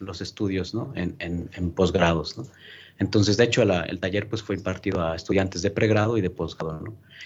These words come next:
De muchas áreas, ¿no? Había estudiantes de ingeniería mecatrónica, estudiantes de física, de química, de biología. Entonces, hubo, fue un taller muy diverso, ¿no?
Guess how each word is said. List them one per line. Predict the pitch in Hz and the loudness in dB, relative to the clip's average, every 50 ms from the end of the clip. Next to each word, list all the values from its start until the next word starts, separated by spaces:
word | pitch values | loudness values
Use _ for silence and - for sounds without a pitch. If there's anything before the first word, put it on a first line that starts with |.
| - - | 0 2
De | 110 98 | 4 6
muchas | 101 123 127 - 127 - | 6 6 4 2 0 2
áreas, | 139 135 135 101 90 87 | 2 2 2 2 -2 -2
¿no? | 101 98 | -4 -4
Había | 98 101 | -4 -6
estudiantes | 92 - - 104 95 95 95 - 95 90 | -6 -4 -2 0 0 0 -2 -4 -4 -2
de | 92 | -2
ingeniería | 85 82 - - 85 92 95 92 | -2 -2 -4 -4 -2 0 0 2
mecatrónica, | 92 87 85 - 87 85 - - 98 98 98 98 98 92 92 - 95 92 92 - - - - - - - - | 2 0 0 -2 -4 -2 0 2 2 4 4 2 0 -2 -2 -2 -4 -4 -4 -6 -10 -18 -20 -20 -20 -18 -14
estudiantes | - - - 95 92 95 90 90 - 98 87 80 | -10 -4 0 4 6 6 6 4 2 0 0 0
de | 87 - | 0 0
física, | - - 110 - - 101 - - 90 85 85 | 2 2 0 2 2 -2 -4 -2 -2 -2 -2
de | 85 80 | -2 -4
química, | - - - 104 95 95 90 87 - - 90 87 87 85 | -4 0 0 2 4 4 2 0 0 -2 -2 -2 0 2
de | 90 87 | 2 4
biología. | 82 85 82 82 82 80 - - 101 95 92 90 87 87 - - - - - - - | 6 6 6 6 4 2 2 2 4 4 4 2 0 -4 -12 -18 -20 -20 -20 -18 -12
Entonces, | - - - 104 101 107 101 - | -6 0 4 4 4 4 4 2
hubo, | 101 101 87 | 2 -2 -2
fue | - - 113 | 2 2 4
un | |
taller | 107 110 104 101 98 | 4 6 6 6 6
muy | 101 101 95 | 4 4 4
diverso, | 92 85 85 85 85 - - - | 4 2 0 0 -2 -6 -12 -14
¿no? | 104 104 101 | -14 -16 -16